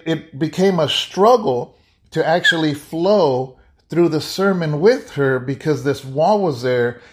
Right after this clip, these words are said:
And even though I could hear her, I couldn't visually see her. And that,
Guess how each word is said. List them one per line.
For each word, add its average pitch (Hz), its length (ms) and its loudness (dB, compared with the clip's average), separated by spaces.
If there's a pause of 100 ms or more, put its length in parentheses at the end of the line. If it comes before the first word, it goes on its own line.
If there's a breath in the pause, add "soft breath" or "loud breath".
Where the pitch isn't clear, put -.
(120)
And 143 120 -2
even 185 220 4
though 190 80 4
I 175 100 4
could 139 180 -4
hear 240 360 -2
her, 151 220 0
I 131 80 2
couldn't 170 340 -6
visually 147 480 -2
see 190 360 -4
her. 127 340 0 (400 loud breath)
And 139 320 0
that, 165 380 0